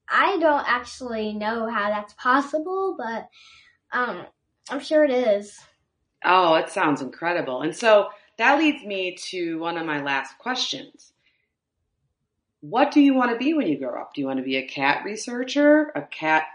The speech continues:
Speaker 2: shelter owner, um, a veterinarian, or none of the above, or all of the above? Any ideas on what you want to do when you grow up?
Speaker 1: <sighs> I haven't completely decided, but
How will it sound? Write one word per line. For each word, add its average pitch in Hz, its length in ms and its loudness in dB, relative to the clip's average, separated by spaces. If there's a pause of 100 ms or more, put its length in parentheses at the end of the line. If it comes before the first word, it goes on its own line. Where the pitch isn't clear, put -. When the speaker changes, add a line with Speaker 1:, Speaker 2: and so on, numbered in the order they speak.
(120)
Speaker 2:
shelter 214 560 0
owner, 262 720 2 (400)
um, 135 560 -2
a 147 100 -6
veterinarian, 226 1200 0
or 165 260 2
none 175 220 0
of 175 80 -4
the 165 120 0
above, 190 460 4
or 139 160 -2
all 202 280 6
of 220 40 -8
the 226 100 0
above? 214 360 2
Any 208 180 -6
ideas 214 480 -4
on 226 140 -2
what 220 180 -10
you 214 60 -14
want 214 180 -6
to 226 60 -6
do 214 40 -6
when 214 120 -8
you 220 80 -8
grow 226 260 -2
up? - 140 -6 (600)
Speaker 1:
<sighs> - 1120 -20
I 415 1000 4
haven't 359 160 -2
completely 269 720 -2
decided, 226 680 -4
but 220 220 0